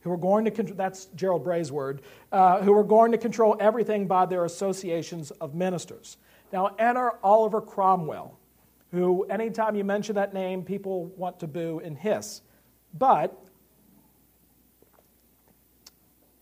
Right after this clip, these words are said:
what we find is that actually as the Civil War dragged on, the only one who could win the war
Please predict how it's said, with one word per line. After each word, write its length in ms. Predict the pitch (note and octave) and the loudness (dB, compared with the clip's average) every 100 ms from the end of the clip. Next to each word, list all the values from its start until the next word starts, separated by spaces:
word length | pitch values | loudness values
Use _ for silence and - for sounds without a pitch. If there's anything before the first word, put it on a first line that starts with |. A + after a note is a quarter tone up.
| - | -12
what 260 | F#3+ A3+ B3+ | 2 4 4
we 100 | G3 | 0
find 580 | F#3+ A#3 B3+ A#2 G2+ C#3 _ _ _ _ _ _ - | 4 4 6 2 -4 -16 _ _ _ _ _ _ -6
is 200 | F#3+ F#3 | -2 0
that 100 | G#3 | 2
actually 420 | G3 A3+ - B3+ | 4 2 0 0
as 100 | A3 | 0
the 100 | G#3 | 0
Civil 360 | F#3+ - A#3+ D4 | -8 -2 -2 0
War 200 | A#3+ G#3+ | 0 0
dragged 380 | D#3+ F#3 F3+ E3+ | 0 0 0 0
on, 160 | F3+ D#3+ | -4 -4
the 80 | |
only 200 | E3+ B3 | -4 -2
one 240 | A3 G#3+ A3 | 0 0 0
who 120 | G3 | -4
could 140 | F#3+ | -6
win 280 | C#3 F3+ B3 | -4 -2 0
the 60 | B3+ | -2
war 440 | G3 E3 C#3+ C#3+ | -4 -4 -4 -6